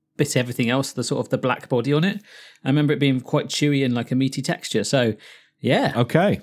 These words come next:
Speaker 2: Well, yeah. All right. Yeah, that sounds like not such a bad one.
Speaker 1: Yeah, I didn't expect that. <laughs>
Speaker 2: I would eat that one.
Speaker 1: Yeah, I think me too, yeah.
Speaker 2: Okay.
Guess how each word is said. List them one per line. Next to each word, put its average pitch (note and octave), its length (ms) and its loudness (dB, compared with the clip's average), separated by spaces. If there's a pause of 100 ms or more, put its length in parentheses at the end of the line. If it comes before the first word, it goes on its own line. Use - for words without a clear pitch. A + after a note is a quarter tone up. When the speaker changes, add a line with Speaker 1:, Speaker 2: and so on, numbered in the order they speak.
(380)
Speaker 2:
Well, C#3+ 160 2
yeah. A#3+ 200 2 (200)
All G#3+ 140 2
right. D#3+ 260 2
Yeah, F#3+ 140 2
that F#3+ 160 0
sounds F3 280 0
like E3 140 2
not D#3 180 2
such C3+ 220 0
a C3 60 2
bad A#2 200 2
one. E2+ 180 -6 (300)
Speaker 1:
Yeah, F3 140 2
I A#2+ 60 2
didn't D#3+ 180 0
expect - 300 0
that. A2 240 -4 (120)
<laughs> - 580 -2
Speaker 2:
I - 80 -2
would A#2+ 180 2
eat G#2 160 0
that D#2 180 -12
one. D#2+ 160 -12
Speaker 1:
Yeah, E4 200 2
I G3+ 40 4
think A3 200 0
me F3+ 100 2
too, E3+ 160 -4
yeah. D#3+ 220 -2 (220)
Speaker 2:
Okay. G2+ 520 0